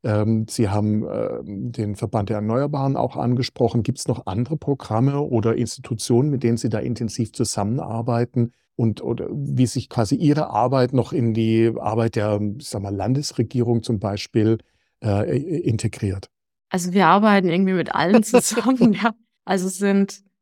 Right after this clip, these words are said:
Speaker 2: äh, Verbände, zum Beispiel die kommunalen Landesverbände, also Städtetag, Gemeindetag, Landkreistag, mit denen haben wir einen sehr engen Kontakt, weil die ja natürlich eben quasi unsere Zielgruppe auch vertreten. Also auch die Landkreise sind für uns eine Zielgruppe, natürlich auch als,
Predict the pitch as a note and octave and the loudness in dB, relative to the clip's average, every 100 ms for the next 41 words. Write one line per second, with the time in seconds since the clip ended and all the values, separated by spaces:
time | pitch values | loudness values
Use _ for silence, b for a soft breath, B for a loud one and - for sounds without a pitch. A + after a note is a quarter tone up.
0 | _ - F#3 F3+ - G#3 G3+ F3+ G3 G3+ | _ -6 -2 -2 -2 -2 2 4 4 4
1 | - G3+ F#3+ G3+ - G3 F#3+ F3+ E3+ F3 | 4 4 4 0 -4 -2 0 2 2 2
2 | E3+ A3 A3+ - A3 G3+ G3 G#3 G#3 G3+ | 2 0 -2 -4 -4 0 4 4 4 2
3 | G3 - E3+ E3+ - G3 F3 - F#3 F3 | 0 -2 -6 -4 0 0 -2 -2 -2 0
4 | E3 E3+ F#3 F#3 - E3+ E3+ G3 G#3+ - | -2 0 0 -2 -6 -6 0 0 0 0
5 | F#3 F#3+ - G3 F#3 F#3+ F#3 G3 G#3 G3 | 0 0 -4 -4 -2 -2 2 4 4 4
6 | G3 F#3 F#3+ - F#3+ - G#3+ G#3+ G#3+ G#3 | 2 2 0 0 0 2 0 0 -2 -2
7 | - G3+ - _ _ _ - G3 G3 G#3 | -2 -6 -6 _ _ _ 0 2 4 6
8 | G#3+ G3+ G3+ G#3 G3+ G3 - G3+ G3 F#3 | 6 6 4 0 0 -2 0 0 0 -4
9 | _ _ _ _ _ - - G3+ G3+ G#3 | _ _ _ _ _ 0 4 6 6 4
10 | G#3 G#3+ - A#3 A#3+ F#3+ F#3 - E3 - | 2 0 2 2 2 -4 -4 -2 -4 -4
11 | F3+ F3 - G3+ G#3+ G#3 F3+ F3 F3+ G3+ | -6 -6 -2 -2 0 0 2 2 0 2
12 | F#3+ F#3 A#3+ - - G#3+ A3 G#3+ - G3+ | 4 4 4 0 0 2 2 -2 -2 -2
13 | - G3+ G#3 G3+ G3 - G#3 - G3 F#3+ | -2 -2 -2 -2 -4 -2 -2 -2 -2 0
14 | F#3+ F3 - G3+ G#3 - - G3+ F3+ - | 0 -2 -2 -2 -2 -4 -2 -2 -2 -4